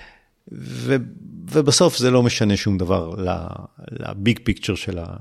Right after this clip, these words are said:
של התמונה. והאמת שאני חושב על האלמנות קש שאני עשיתי בזמנו בשכם, לא, לא, לא, לא יודע מה, מה זה שינה.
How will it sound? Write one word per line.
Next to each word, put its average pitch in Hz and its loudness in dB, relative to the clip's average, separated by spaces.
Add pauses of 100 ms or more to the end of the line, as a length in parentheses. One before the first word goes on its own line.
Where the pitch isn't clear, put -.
(100)
של - -8
התמונה. 98 -4
והאמת 135 -4
שאני 160 -4
חושב - -4
על 143 6
האלמנות 139 6
קש 139 2
שאני 135 6
עשיתי 131 2
בזמנו 120 4
בשכם, 127 4 (1200)
לא, - -2
לא, 131 8
לא, 120 4
לא 120 6
יודע 117 6 (260)
מה, 104 0
מה 101 -4
זה 98 -4
שינה. 156 2